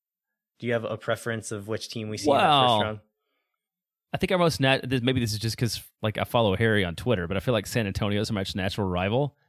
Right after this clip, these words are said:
Speaker 2: and my friends in San Antonio that are longtime soccer fans are still sort of bitter about Austin and the whole way the expansion thing worked out. So I would like to see us play San Antonio. I think it would be fun.
Speaker 1: I agree. Yeah, I
Speaker 2: We
Speaker 1: think that
Speaker 2: better
Speaker 1: would be
Speaker 2: win.
Speaker 1: great.
Speaker 2: We better win if that
Speaker 1: Yeah.
Speaker 2: happens.
Speaker 1: <laughs> Yeah, I think that would be fun though. Like if we, w-,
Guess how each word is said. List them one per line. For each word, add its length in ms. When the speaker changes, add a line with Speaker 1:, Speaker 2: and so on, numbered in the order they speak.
Speaker 2:
and 120
my 100
friends 300
in 60
San 180
Antonio 400
that 120
are 220
longtime 400
soccer 300
fans 260
are 60
still 200
sort 160
of 80
bitter 360
about 260
Austin 480
and 140
the 60
whole 300
way 120
the 100
expansion 400
thing 180
worked 200
out. 200
So 140
I 80
would 120
like 140
to 80
see 160
us 80
play 140
San 200
Antonio. 360
I 180
think 100
it 20
would 80
be 100
fun. 180
Speaker 1:
I 80
agree. 360
Yeah, 200
I 80
Speaker 2:
We 80
Speaker 1:
think 60
that 60
Speaker 2:
better 120
Speaker 1:
would 40
be 40
Speaker 2:
win. 220
Speaker 1:
great. 360
Speaker 2:
We 100
better 220
win 220
if 80
that 120
Speaker 1:
Yeah. 220
Speaker 2:
happens. 1000
Speaker 1:
<laughs> 600
Yeah, 180
I 100
think 140
that 100
would 100
be 120
fun 240
though. 160
Like 180
if 140
we, 280
w-, 220